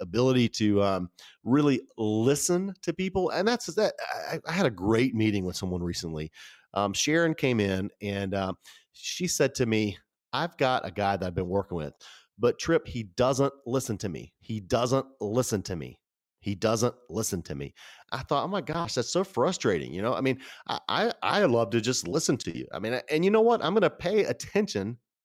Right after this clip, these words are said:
to what you're saying, and, and then I'm gonna build you a financial plan based upon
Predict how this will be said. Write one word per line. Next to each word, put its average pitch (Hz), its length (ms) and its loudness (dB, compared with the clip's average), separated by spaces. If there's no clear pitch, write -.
to - 80 0
what 139 200 4
you're 107 120 -4
saying, 120 680 0
and, 123 240 0
and 123 120 2
then 156 100 4
I'm 190 60 2
gonna 151 180 4
build 151 520 2
you 180 260 2
a 113 140 0
financial 147 560 0
plan 123 680 0
based 147 280 2
upon 127 440 0